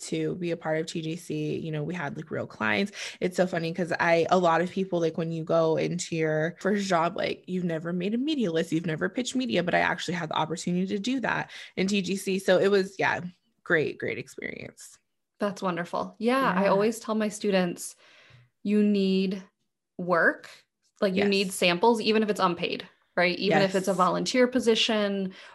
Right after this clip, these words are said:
Speaker 2: or something you're doing yourself, it's your own online company. You still need to be able to
Speaker 1: Yes.
Speaker 2: show, "Oh, I built this following," or "I got this coverage," or whatever it is. So you graduated Chico State in twenty sixteen.
Speaker 1: I did.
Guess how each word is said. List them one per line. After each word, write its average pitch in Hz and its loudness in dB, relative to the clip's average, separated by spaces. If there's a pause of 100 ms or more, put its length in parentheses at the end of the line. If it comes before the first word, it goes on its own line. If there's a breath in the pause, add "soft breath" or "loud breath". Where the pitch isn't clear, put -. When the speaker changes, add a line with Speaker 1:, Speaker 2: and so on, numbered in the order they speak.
(140)
Speaker 2:
or 185 4
something 185 0
you're 180 0
doing 196 0
yourself, 240 2
it's 180 -4
your 180 0
own 240 4
online 185 2
company. 170 -4
You 196 -4
still 185 4
need 180 0
to 185 0
be 175 2
able 175 0
to 180 -4
Speaker 1:
Yes. 180 -6
Speaker 2:
show, 170 2 (600 loud breath)
"Oh, 196 8
I 196 8
built 190 4
this 190 2
following," 170 0
or 170 0
"I 170 -2 (180)
got 190 4
this 190 0
coverage," 175 0
or 175 -4 (160)
whatever 185 0
it - -4
is. - -8 (160)
So - -4
you 220 -2
graduated 247 0
Chico 247 -2
State 220 -4
in 208 -6
twenty 190 -4
sixteen. 190 -8
Speaker 1:
I 180 0
did. 175 -4